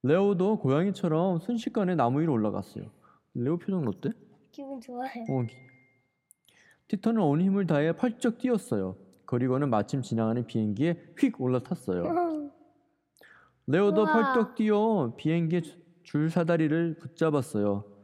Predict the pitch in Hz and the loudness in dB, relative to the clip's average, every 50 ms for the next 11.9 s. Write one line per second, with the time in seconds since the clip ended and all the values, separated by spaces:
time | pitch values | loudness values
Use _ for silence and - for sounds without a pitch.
0 | - - _ _ _ _ - 120 120 135 160 165 147 120 113 117 120 120 123 127 | -20 -20 _ _ _ _ -4 -2 0 2 2 2 4 4 4 4 4 4 2 2
1 | 139 202 226 190 131 104 - - - - - - - 131 131 135 139 147 143 127 | 2 2 2 2 2 0 -2 -6 -14 -20 -20 -6 -2 -2 0 0 2 2 2 2
2 | 120 120 123 120 120 - - 131 120 123 117 120 110 110 123 156 185 170 143 - | 4 4 2 2 0 -2 -4 -2 -2 0 0 0 0 0 0 0 0 -2 -2 -4
3 | - 220 - - 202 208 202 160 131 113 - - 135 - 143 131 143 156 - 214 | -6 -8 -4 -2 0 0 2 2 0 -2 -2 -4 -6 -4 -2 -2 -2 -2 -2 -4
4 | 190 - - 208 196 - - 240 220 - - - 92 92 - 98 - - - - | -6 -4 -6 -6 -6 -4 -4 -6 -6 -4 -6 -6 -6 -6 -8 -10 -14 -18 -20 -20
5 | _ _ _ _ _ _ _ _ _ _ _ _ _ _ _ _ _ _ _ _ | _ _ _ _ _ _ _ _ _ _ _ _ _ _ _ _ _ _ _ _
6 | _ _ _ _ _ _ _ _ _ _ 135 139 - - 208 202 190 214 214 208 | _ _ _ _ _ _ _ _ _ _ 0 0 0 2 0 0 2 0 0 0
7 | - 202 196 202 196 - - - - 190 190 220 196 190 - - - - - _ | 0 0 0 0 -2 -4 -6 -4 -4 0 0 0 0 -2 -4 -12 -20 -20 -20 _
8 | - - - - - - - - - - - - - - - _ _ _ _ _ | -20 -16 -14 -12 -12 -10 -10 -10 -12 -12 -12 -14 -16 -18 -20 _ _ _ _ _
9 | _ _ _ _ _ _ _ _ _ _ _ _ _ _ _ _ _ _ - 190 | _ _ _ _ _ _ _ _ _ _ _ _ _ _ _ _ _ _ -12 -12
10 | - - - 196 196 196 190 - 180 160 147 160 165 151 131 131 131 131 135 147 | -4 -2 0 0 0 0 0 0 0 2 2 2 4 4 4 4 4 2 0 -2
11 | 160 - 220 226 214 196 165 135 117 - - 104 110 127 127 110 92 | -2 -2 0 0 0 2 0 0 -2 -2 -2 0 0 2 0 0 -2